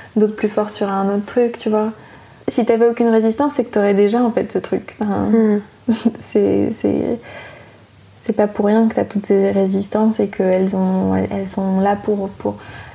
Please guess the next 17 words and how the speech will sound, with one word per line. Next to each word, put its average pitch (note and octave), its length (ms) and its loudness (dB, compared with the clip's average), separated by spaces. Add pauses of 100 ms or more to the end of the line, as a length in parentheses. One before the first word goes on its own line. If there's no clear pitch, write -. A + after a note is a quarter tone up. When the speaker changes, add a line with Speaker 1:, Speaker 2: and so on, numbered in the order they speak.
(240)
Speaker 1:
Un G#3+ 220 4
autre A3+ 240 0
truc B3+ 180 0
qu'elle, G#3 460 0
qu'elle G3+ 240 0 (100)
<laughs> - 80 -2
dit G#3 240 2
dans G#3 180 2
son G3+ 200 0
livre, A#3+ 300 2
c'est A3+ 180 -2
que G#3 500 2 (540)
ta A3+ 140 2
sexualité A3 840 2
ou G#3+ 60 4
même, G#3 260 2
enfin, F#3 160 -4